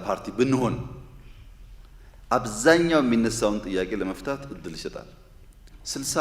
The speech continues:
ሰባ ፓርቲ ሲሆን ግን ያስቸግራል እና ሰብሰብ ማለት ለፓወርም ለኢንፍሉዌንስም ስለሚያግዝ ብታስቡበት።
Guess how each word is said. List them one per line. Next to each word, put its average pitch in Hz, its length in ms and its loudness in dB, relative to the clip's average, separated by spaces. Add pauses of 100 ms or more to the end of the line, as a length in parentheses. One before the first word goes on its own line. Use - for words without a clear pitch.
ሰባ 127 260 6
ፓርቲ 110 280 2
ሲሆን 98 240 0
ግን 98 140 -2
ያስቸግራል - 580 -6 (520)
እና - 220 0
ሰብሰብ 143 440 6
ማለት 156 340 6 (500)
ለፓወርም 139 520 8 (280)
ለኢንፍሉዌንስም 127 720 4
ስለሚያግዝ 110 720 2 (2000)
ብታስቡበት። 117 840 2